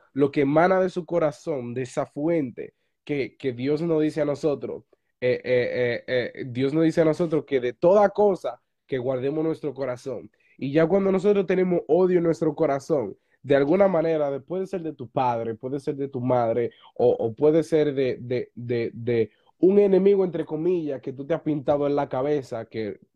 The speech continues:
que te ha pintado una película en la cabeza que no existe. Eh, eh, nosotros, eh, eh, eh,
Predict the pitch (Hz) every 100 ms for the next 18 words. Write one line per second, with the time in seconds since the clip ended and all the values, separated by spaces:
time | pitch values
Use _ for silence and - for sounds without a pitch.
0 | _ _ 120 117 120 143 147 151 151 147
1 | 143 147 151 143 139 135 127 135 127 123
2 | 127 127 139 117 - - - _ _ -
3 | _ 123 127 117 - 131 123 113 107 -
4 | _ _ _ _ _ _ _ _ _ _
5 | 139 147 143 165 156 175 170 - _ -
6 | 139 - 139 131 123 - 131 -